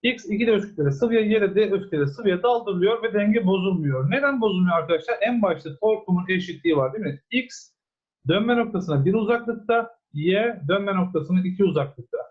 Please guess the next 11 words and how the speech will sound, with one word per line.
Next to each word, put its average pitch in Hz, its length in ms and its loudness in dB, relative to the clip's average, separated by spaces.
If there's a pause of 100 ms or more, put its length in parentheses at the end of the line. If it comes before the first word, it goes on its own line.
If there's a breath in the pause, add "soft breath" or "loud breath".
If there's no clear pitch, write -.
(420)
Buradan 208 340 2
ben 214 160 0
hemen 214 380 0
işlem 202 360 -2
yapmadan 214 340 -2
şunu 202 240 -4
görebilirim 175 420 2
değil 233 140 0
mi? - 80 -4
Demek 240 340 0
ki 185 240 -2